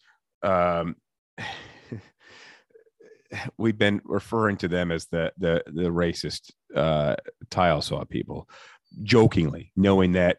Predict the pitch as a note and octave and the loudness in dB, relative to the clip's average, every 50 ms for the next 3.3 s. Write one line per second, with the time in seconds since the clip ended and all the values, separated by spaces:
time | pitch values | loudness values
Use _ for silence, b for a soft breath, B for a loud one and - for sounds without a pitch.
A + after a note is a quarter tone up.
0 | _ E2+ F#2+ F#2+ F#2+ F2+ F2+ F2+ F2+ F2+ - - - G2 F#2+ G2 G2+ F#2 F2 F#2 | _ -2 2 2 4 4 2 2 0 -2 -2 0 0 2 2 2 2 0 0 0
1 | F#2 F#2 - F#2 E2+ D2 C#2+ C#2+ D2 F2 G2+ F#2+ A2+ G#2+ G2+ F#2 D#2+ F#2 F#2 F2+ | -2 -2 -2 -6 -8 -8 -8 -8 -6 -6 -4 -2 -2 -2 0 0 2 2 2 0
2 | E2+ - E2+ D#2+ D#2 D#2 - F2 E2+ E2+ - - - F#2 F#2+ - E2+ E2 E2 E2 | 0 -4 -6 -6 -6 -4 -2 0 0 0 0 -2 -6 -8 -6 -4 -2 -2 0 0
3 | D#2+ D#2 D2+ D#2 E2+ - | -2 -2 -2 -2 -4 -4